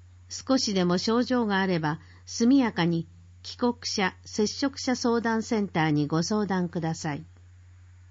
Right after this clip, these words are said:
新型コロナウイルスの陽性となった人や、その関係者に対する差別や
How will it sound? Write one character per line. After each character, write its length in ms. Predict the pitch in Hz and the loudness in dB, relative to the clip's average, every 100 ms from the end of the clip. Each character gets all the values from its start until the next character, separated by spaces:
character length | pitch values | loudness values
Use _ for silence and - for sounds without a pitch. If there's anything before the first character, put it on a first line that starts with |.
| - - - - - - - - - - - - | -20 -20 -20 -20 -20 -20 -20 -20 -20 -20 -20 -16
新 340 | - 240 247 | -2 2 4
型 300 | 240 220 208 | 4 2 -2
コ 160 | 208 214 | -2 0
ロ 120 | 254 | 2
ナ 140 | 262 262 | 2 2
ウ 120 | 262 | 2
イ 80 | 208 | 2
ル 120 | 170 | 0
ス 180 | - 165 | 2 2
の 200 | 151 - - | 0 -4 0
陽 220 | 196 254 | 2 2
性 240 | 269 254 | 2 0
と 160 | 247 226 | 0 0
な 100 | 233 | 0
っ 60 | 240 | 0
た 160 | 185 | -2
人 220 | - - | -2 0
や、 220 | 170 151 147 - - - - - | 0 0 -2 -12 -20 -20 -20 -8
そ 200 | - 196 | 0 0
の 120 | 185 | 0
関 260 | 208 247 | 0 0
係 240 | 269 269 262 | 0 0 0
者 140 | 220 | 0
に 160 | 180 170 | 0 0
対 220 | 208 208 | 0 0
す 160 | - 180 | 0 0
る 140 | 180 | 0
差 160 | 240 247 | 0 0
別 260 | 247 - | 0 0
や 240 | 165 147 | 0 0